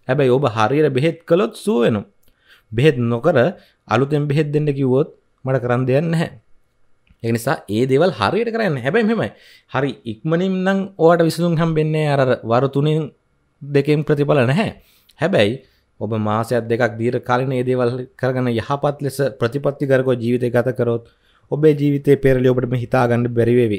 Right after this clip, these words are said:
ඒක නිසා දැන් අපි කතා කරමු මේ මාසය, මේ ජූලි මාසය විශේෂයෙන්ම කටක ලග්න හිමියන්ට මොකද වෙන්නේ විශේෂයෙන්ම ආර්ථිකයට කියලා.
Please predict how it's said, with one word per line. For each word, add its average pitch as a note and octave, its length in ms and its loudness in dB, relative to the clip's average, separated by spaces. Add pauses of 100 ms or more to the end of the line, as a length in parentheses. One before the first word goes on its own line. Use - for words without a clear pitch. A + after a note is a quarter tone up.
ඒක C#3 180 -4
නිසා E3 200 -2
දැන් C#3+ 160 0
අපි C3+ 200 -4 (260)
කතා C3 380 0
කරමු C3+ 340 -4 (420)
මේ C#3+ 140 4
මාසය, A#2 460 0 (160)
මේ A#2 220 0
ජූලි B2+ 300 0
මාසය A#2+ 420 -2 (380)
විශේෂයෙන්ම D3+ 460 0
කටක C3+ 240 -2
ලග්න C3+ 220 0
හිමියන්ට D3 240 2
මොකද A2 320 2
වෙන්නේ B2+ 300 2
විශේෂයෙන්ම B2+ 380 -2
ආර්ථිකයට D#3 640 2
කියලා. F#2+ 300 0